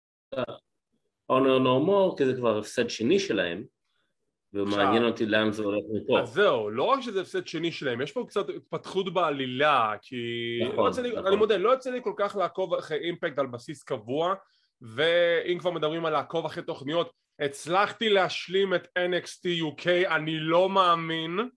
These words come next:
Speaker 2: שזה אומר שמשבוע הבא, אן אקס טי יו קיי חוזר לסיקורים הקבועים של קלוזן, אני אמצא איזשהו זמן לדבר
Speaker 1: וואלה,
Speaker 2: על זה.
Speaker 1: יפה,
Speaker 2: אז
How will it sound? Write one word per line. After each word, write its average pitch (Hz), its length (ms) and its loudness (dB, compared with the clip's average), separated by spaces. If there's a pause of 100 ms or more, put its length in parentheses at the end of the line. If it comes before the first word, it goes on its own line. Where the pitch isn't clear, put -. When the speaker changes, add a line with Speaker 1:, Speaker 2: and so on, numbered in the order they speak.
(420)
Speaker 2:
שזה 147 280 -2
אומר 202 320 4
שמשבוע 202 800 0
הבא, 226 520 4 (420)
אן 208 160 2
אקס 247 200 -6
טי 226 60 -8
יו 214 180 0
קיי 196 220 2
חוזר 160 420 -4
לסיקורים 156 560 -4
הקבועים 139 320 -4
של 127 100 -8
קלוזן, 170 400 0
אני 135 140 -4
אמצא 143 220 -2
איזשהו 180 260 -2
זמן 160 200 -2
לדבר 156 140 2
Speaker 1:
וואלה, 156 240 2
Speaker 2:
על 151 60 2
זה. 147 280 0
Speaker 1:
יפה, - 280 -4 (180)
Speaker 2:
אז 135 100 -4